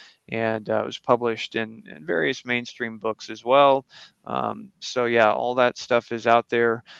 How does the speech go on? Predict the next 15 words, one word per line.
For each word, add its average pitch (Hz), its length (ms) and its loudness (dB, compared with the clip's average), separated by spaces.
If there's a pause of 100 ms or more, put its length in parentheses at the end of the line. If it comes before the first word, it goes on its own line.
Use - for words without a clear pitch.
(180)
and 113 300 -6
it 107 100 -8
does 113 180 0
come 117 220 -6
from 123 420 -10 (240)
legitimate 180 500 -4
places. 120 640 0 (100)
But 123 220 0
of 117 160 -10
course, 135 300 -8
we 131 100 -4
have 131 220 2
to 117 220 -2
understand 123 680 -4
that 113 140 -4